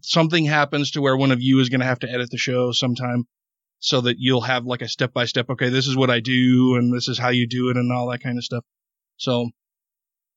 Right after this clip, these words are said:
that'll probably be a good one to do it with because then I can show you how I clean up other audio and stuff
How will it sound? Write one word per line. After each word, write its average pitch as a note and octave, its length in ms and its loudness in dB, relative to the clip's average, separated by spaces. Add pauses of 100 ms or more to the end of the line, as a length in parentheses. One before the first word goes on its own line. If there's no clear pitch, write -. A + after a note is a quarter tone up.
(100)
that'll C#3 180 2
probably A3 380 4
be G3+ 140 4
a F#3 60 6
good F3+ 160 2
one F3 160 4
to D3+ 80 -2
do D#3+ 140 6
it C#3+ 60 4
with B2+ 180 0
because B2+ 200 0
then C3 140 4
I B2+ 60 2
can C3 120 -4
show C3+ 120 0
you C3 120 2
how C3 220 0
I B2+ 100 2
clean C3 360 0
up B2 160 0
other A#2+ 260 -4
audio A#2 320 -6
and A#2 120 -8
stuff A2 220 -8